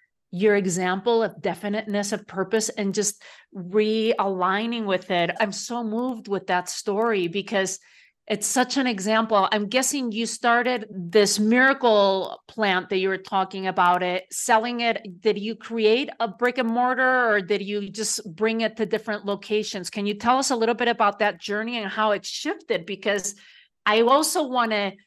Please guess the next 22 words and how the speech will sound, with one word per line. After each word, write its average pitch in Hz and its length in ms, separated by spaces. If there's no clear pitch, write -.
pick 294 280
your 269 160
brain 202 840
and 202 200
have 208 320
you 220 120
talk 226 360
about 185 480
who 330 200
Russell 233 340
Brunson 185 560
is, 190 380
because 214 300
a 220 40
lot 247 240
of 440 80
people 381 460
might 247 260
be 269 140
listening 254 460
to 254 80
the 220 140